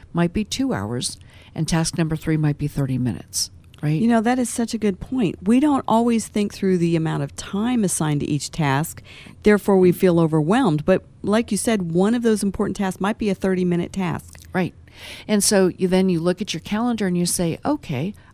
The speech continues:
Speaker 1: I do have a thirty-minute block of time here, and I, I can put that task easily in there." Uh, one of the things I talk about in my book is, it's called the capacity of time.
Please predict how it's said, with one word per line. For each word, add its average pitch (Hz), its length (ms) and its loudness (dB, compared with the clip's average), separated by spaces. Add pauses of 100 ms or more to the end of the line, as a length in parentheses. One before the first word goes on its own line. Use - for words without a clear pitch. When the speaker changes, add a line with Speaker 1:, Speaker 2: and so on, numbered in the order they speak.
Speaker 1:
I 220 80 2
do 269 240 0
have 330 120 0
a 165 60 0
thirty-minute 135 560 -2
block 131 240 -2
of - 140 -10
time 131 280 -4
here, 143 380 -4 (400)
and 160 380 2
I, 156 160 -2 (120)
I 175 120 -4
can 156 200 -4
put - 280 -4 (140)
that 190 260 0
task 156 480 -2
easily 175 480 0 (100)
in 151 240 0
there." 123 320 -2 (540)
Uh, 165 160 0
one 208 180 2
of 339 80 2
the 294 60 -4
things 185 280 0
I 143 60 0
talk 170 320 -2
about 165 220 0
in 147 40 0
my 135 140 0
book 131 420 0 (120)
is, 143 480 2 (480)
it's 180 160 0
called 165 260 4
the 143 80 -2
capacity 202 800 -2
of - 120 -6
time. - 500 -6